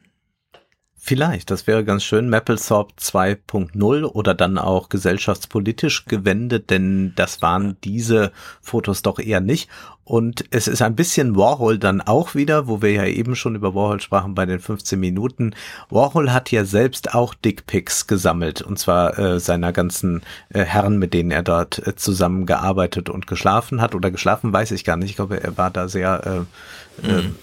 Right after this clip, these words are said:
Speaker 1: eigenartig mönchig unterwegs. Auf jeden Fall hatte er dort eine große Sammlung gehabt. Also das gehörte auch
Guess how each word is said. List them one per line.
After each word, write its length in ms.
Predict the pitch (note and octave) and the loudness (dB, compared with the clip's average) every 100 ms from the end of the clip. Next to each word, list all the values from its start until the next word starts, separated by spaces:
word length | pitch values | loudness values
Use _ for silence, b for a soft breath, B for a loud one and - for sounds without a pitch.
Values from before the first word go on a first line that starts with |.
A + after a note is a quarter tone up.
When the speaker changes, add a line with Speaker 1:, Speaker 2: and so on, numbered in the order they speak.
| - | -6
Speaker 1:
eigenartig 640 | B2 A2+ G#2 G2+ B2 - - | -2 2 2 2 0 -2 -2
mönchig 640 | A2+ G#2+ B2+ - A2 - - | 0 0 0 0 -2 -4 -6
unterwegs. 640 | A#2+ G#2+ G2+ F#2+ B2+ D#3+ G#2+ | -4 0 2 4 2 2 0
Auf 120 | - | 0
jeden 160 | G#2+ | -2
Fall 160 | G#2 F#2+ | -2 -2
hatte 200 | G2 - | -2 -2
er 160 | G2 F#2+ B B | -2 -2 B B
dort 160 | - G#2 | -2 0
eine 180 | - G2 | 0 -2
große 380 | - A2+ A2+ A2 | 0 0 2 2
Sammlung 460 | G2+ G#2+ B2 A2 | 2 2 4 4
gehabt. 320 | F#2+ E2+ - | 2 0 0
Also 180 | G2 F#2+ | -2 -2
das 300 | F#2 F#2 - | -2 -4 -2
gehörte 360 | A2+ F#2 - F#2 | 0 0 0 0
auch 200 | G2+ | 0